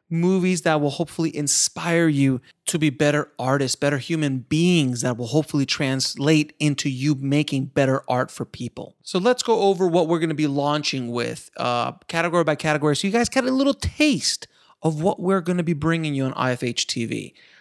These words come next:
In the cinematography world, we're gonna have doc-, a documentary called Light and Shadow, which is amazing. The legendary Kodak Cinematography Masterclass, the entire set I was able to license,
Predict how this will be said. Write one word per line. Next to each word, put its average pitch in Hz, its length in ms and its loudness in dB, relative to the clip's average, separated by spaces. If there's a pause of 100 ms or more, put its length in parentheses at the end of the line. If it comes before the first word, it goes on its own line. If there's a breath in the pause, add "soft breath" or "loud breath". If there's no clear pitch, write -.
(160 soft breath)
In 170 120 -2
the 175 60 0
cinematography 208 720 0
world, 135 300 0
we're 139 100 -4
gonna 147 140 -4
have 151 180 0
doc-, 147 320 -2
a 139 60 -8
documentary 160 720 0
called 131 360 -4
Light 143 280 -4
and 147 100 -8
Shadow, 165 520 2
which 143 180 0
is 135 80 -2
amazing. 135 580 0 (500 loud breath)
The 165 420 -2
legendary 170 800 2
Kodak 175 580 0
Cinematography 160 840 0
Masterclass, 160 1300 -2 (400 soft breath)
the 160 120 0
entire 170 760 0 (180)
set - 640 -2 (160)
I 123 140 -4
was 131 180 -2
able 139 180 0
to - 120 -6
license, 139 640 0